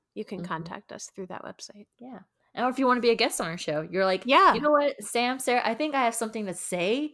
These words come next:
Speaker 1: That's
Speaker 2: that
Speaker 1: right.
Speaker 2: we haven't even said yet."
Speaker 1: If
Speaker 2: It's
Speaker 1: you're
Speaker 2: like, "Come
Speaker 1: offended
Speaker 2: on."
Speaker 1: that we haven't asked you
Speaker 2: <laughs>
Speaker 1: yet, then invite yourself to our party.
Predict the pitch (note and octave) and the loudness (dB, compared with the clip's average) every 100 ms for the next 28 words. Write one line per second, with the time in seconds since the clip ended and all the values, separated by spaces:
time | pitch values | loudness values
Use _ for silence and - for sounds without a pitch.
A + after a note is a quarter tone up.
0 | - C#4+ - C4+ D4+ E4 F#3 G3 G#3 A3 | 2 2 4 4 6 6 2 -2 0 2
1 | A#3 G3+ - - - _ - G3 D#3 - | 2 -4 -10 -20 -20 _ -8 -6 -6 -8
2 | - F#3+ A#3+ C#4 E4+ E4 E4 - _ B3 | 0 0 0 2 2 2 -2 -6 _ -2
3 | D4 D#4 D#4 A#3+ C4+ C4+ A#3+ A#3 A3+ B3 | 6 6 6 4 6 6 4 2 2 2
4 | A#3+ A#3 - F#3+ A3+ - - - G#3+ F#3+ | 0 0 0 4 4 2 -6 -2 -2 0
5 | F#3 F3 - - G#3 G3+ A#3 A#3 A3+ A#3+ | -2 -4 -6 -4 -2 -2 -2 0 2 4
6 | A#3+ B3 A#3+ B3+ - A3 G3 F3 F3+ - | 4 2 2 0 0 -6 -4 -6 -6 -8
7 | F3+ C#3 A3+ A3+ | -12 -10 -14 -14